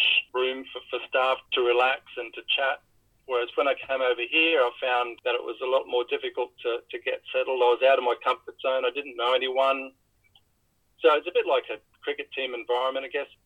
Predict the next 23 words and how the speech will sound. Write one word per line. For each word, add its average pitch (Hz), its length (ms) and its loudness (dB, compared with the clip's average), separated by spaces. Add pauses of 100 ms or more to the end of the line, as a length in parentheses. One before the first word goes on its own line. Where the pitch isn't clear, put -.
starting 156 300 -2
up 131 160 0
with 123 80 -6
a 127 80 -8
new 139 240 -6
team, 143 240 0
a 131 80 -6
new 139 160 -6
bunch 135 260 0
of 131 80 -6
blokes. 143 320 2 (140)
You 143 80 -6
know, 127 240 4
it's 160 240 -2
always 180 320 4
difficult 143 420 -2 (140)
to, 123 240 -4 (160)
to - 80 -12
know 135 160 0
how 123 160 -2
to 117 160 0
approach 143 420 -4 (840)
these 147 180 -2